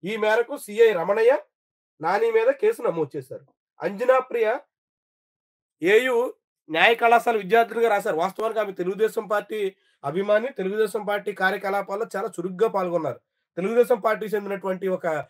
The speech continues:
విద్యార్థిని కొడాలి నాని మీద ఫిర్యాదు చేశారు. చంద్రబాబుని, లోకేష్ని తిడితే ఆమె సహించలేకపోయారట. ఇంతకుముందు వారం రోజుల క్రితం సోషల్ మీడియా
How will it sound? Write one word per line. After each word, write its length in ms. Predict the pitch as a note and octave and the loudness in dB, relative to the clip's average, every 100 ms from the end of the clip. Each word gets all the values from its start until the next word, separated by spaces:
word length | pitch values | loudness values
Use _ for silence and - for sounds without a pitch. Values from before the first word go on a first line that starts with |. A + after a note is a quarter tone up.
| _ - | _ -12
విద్యార్థిని 680 | D3 C#3 A3 F3+ E3 A#3 - _ _ | -10 4 4 4 -4 -6 -8 _ _
కొడాలి 300 | - G#3 A#3+ | 0 4 4
నాని 220 | A3 G#3+ | 2 0
మీద 140 | G#3+ A3+ | 2 0
ఫిర్యాదు 500 | B3+ F#3+ G#3+ G3 F3+ | 0 -2 -2 -2 -6
చేశారు. 280 | D#3 B2+ - _ _ _ _ | -8 -12 -12 _ _ _ _
చంద్రబాబుని, 500 | E3+ A3 A#3 B3 B3 | -2 2 4 4 2
లోకేష్ని 520 | C#4+ G#3+ A#3 B3 A#3 G#3 | 2 2 4 0 0 -6
తిడితే 240 | A#3 G3+ | -6 -2
ఆమె 200 | A3+ A3+ | -2 -2
సహించలేకపోయారట. 880 | G3 G#3 A#3 A#3+ A#3 G#3+ G#3 F#3 D3 - _ _ _ _ _ _ _ _ _ _ _ _ _ _ _ _ _ _ _ - | -2 -2 2 0 0 -2 0 0 0 -12 _ _ _ _ _ _ _ _ _ _ _ _ _ _ _ _ _ _ _ -10
ఇంతకుముందు 720 | F3+ A3 A3+ B3+ B3 A3 B3+ _ _ _ _ _ _ _ | -2 0 0 2 6 6 4 _ _ _ _ _ _ _
వారం 300 | D3+ G#3 A3 | 4 4 6
రోజుల 200 | A#3 B3 | 6 6
క్రితం 460 | A3 A#3 A#3 A3+ - _ _ _ _ _ | 4 4 4 4 0 _ _ _ _ _
సోషల్ 300 | F3 G#3+ B3+ | 2 2 2
మీడియా 420 | B3 A#3+ A#3+ A3+ | 4 8 8 8